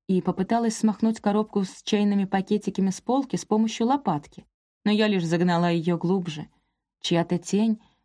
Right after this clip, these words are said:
внезапно накрыло меня. Я отшатнулась от удивления, а затем застыла. Лока потянулся к полке и схватил коробку, а затем поставил её на кухонный островок.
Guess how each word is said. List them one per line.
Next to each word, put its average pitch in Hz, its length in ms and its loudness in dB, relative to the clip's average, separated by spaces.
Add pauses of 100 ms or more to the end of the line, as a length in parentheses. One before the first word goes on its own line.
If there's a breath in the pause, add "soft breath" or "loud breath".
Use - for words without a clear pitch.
(120)
внезапно 170 480 0
накрыло 196 460 0
меня. 143 380 -4 (380)
Я 185 180 2
отшатнулась 226 600 -2
от 156 120 -2
удивления, 151 720 0 (360)
а 170 80 0
затем 175 320 2
застыла. 156 600 -4 (580)
Лока 185 320 0
потянулся 156 580 -2
к - 100 -16
полке 185 380 -2
и - 20 -6
схватил 156 400 -4
коробку, 170 600 -4 (400 soft breath)
а 180 80 2
затем 247 300 2
поставил 220 440 0
её 208 260 2
на 196 120 2
кухонный 180 420 0
островок. 160 680 -4